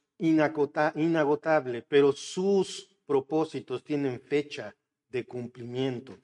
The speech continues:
La semana pasada vimos la escena de las dos ciegas, ¿recuerdan? El Señor Jesucristo con, eh, con un representado, con algo representado como una hoz que ciega grano y por otro lado un ángel que ciega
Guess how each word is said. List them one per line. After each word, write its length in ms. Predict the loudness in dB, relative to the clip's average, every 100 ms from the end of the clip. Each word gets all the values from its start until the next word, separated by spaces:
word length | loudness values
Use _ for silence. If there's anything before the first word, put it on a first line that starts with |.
| _ _ _ _ _ _ _ _ _ _ _ _ _
La 100 | -8
semana 320 | 0 2 4 2
pasada 440 | 2 4 4 4
vimos 520 | 4 2 4 2 0 0
la 180 | 2
escena 420 | 2 0 -2 2 2
de 120 | 2
las 180 | 0 0
dos 260 | 0 -2 _
ciegas, 500 | 0 2 2 0 -2
¿recuerdan? 640 | -4 2 2 4 0 -2 _ _ -14
El 100 | -4
Señor 260 | 0 2
Jesucristo 720 | 2 -2 -2 -2 -2 2 0
con, 340 | 0 -6 -6 -8
eh, 180 | -10 -8
con 160 | -4
un 280 | -2 -2 -4
representado, 680 | -6 -8 -6 0 2 2 0
con 140 | -2
algo 160 | 0 0
representado 460 | -2 -6 -4 -4
como 200 | -4 -6
una 220 | -4 -4 -4
hoz 460 | 0 2 2 -2 -14 _ _ _
que 120 | -4
ciega 720 | -4 2 4 4 4 2 0 -4 _ _
grano 520 | -2 2 2 2 0 -2
y 80 | -2
por 160 | 2
otro 280 | 2 4 4
lado 400 | 6 4 4 2
un 240 | 0 0 2
ángel 540 | 2 0 -2 -2 -2
que 140 | -8
ciega 640 | -8 -4 -2 0 0 -2 -4